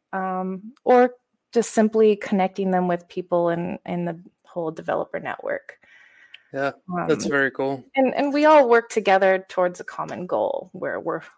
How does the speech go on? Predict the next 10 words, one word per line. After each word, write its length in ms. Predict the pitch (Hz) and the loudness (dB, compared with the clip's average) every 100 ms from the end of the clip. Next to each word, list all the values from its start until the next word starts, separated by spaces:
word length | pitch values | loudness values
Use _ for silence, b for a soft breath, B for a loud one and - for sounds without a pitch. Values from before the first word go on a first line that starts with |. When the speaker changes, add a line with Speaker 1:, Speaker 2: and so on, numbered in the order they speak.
| _ | _
Speaker 1:
fostering 680 | - - 170 131 - 196 202 | -20 -6 -4 -2 -4 -2 0
a 80 | 233 | -2
community 600 | 226 202 185 190 214 208 | -4 -2 0 2 2 0
of 440 | - 165 170 196 - b b b b | -2 -2 -4 -8 -14 b b b b
media 320 | 170 170 185 | -6 2 2
technology 920 | 196 175 180 151 170 175 185 185 196 - | 2 -4 -6 -4 -2 0 2 2 -2 -6
professionals 600 | 202 285 - - 196 190 | -4 -2 -2 -2 -6 -4
around 280 | 190 190 196 | -4 -4 -6
the 80 | |
world. 340 | 220 - - | -8 -10 -16